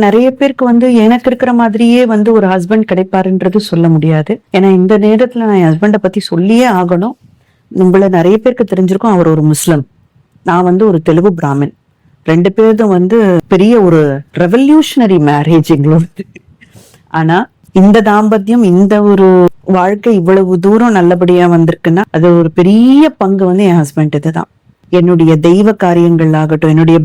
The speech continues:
பக்தியில் ஆகட்டும், என்னுடைய சாமி கும்பிடுற வழிபாட்டு முறைகள் ஆகட்டும், எதுலையுமே அவர் தலையிட மாட்டார். ஒரு வார்த்தை கூட என்னை பற்றியோ, நான்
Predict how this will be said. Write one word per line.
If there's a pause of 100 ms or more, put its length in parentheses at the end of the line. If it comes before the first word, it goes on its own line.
பக்தியில்
ஆகட்டும்,
என்னுடைய (160)
சாமி
கும்பிடுற (120)
வழிபாட்டு
முறைகள்
ஆகட்டும்,
எதுலையுமே
அவர்
தலையிட
மாட்டார். (420)
ஒரு (200)
வார்த்தை (220)
கூட (540)
என்னை (100)
பற்றியோ, (240)
நான்